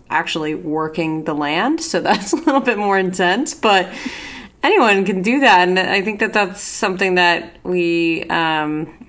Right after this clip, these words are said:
shy away from a lot because it takes away from our time in front of our emails and stuff, but that is super, super important.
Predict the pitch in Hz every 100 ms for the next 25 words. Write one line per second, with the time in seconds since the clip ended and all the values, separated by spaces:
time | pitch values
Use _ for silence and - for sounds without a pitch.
0 | - - 208 185 175 190 170 156 151 147
1 | 170 151 160 156 156 180 170 165 165 160
2 | 160 156 156 165 165 156 151 160 156 156
3 | - 156 151 143 147 175 - 156 143 -
4 | 156 147 - - 156 156 - - - -
5 | 190 180 160 160 151 156 151 156 - -
6 | -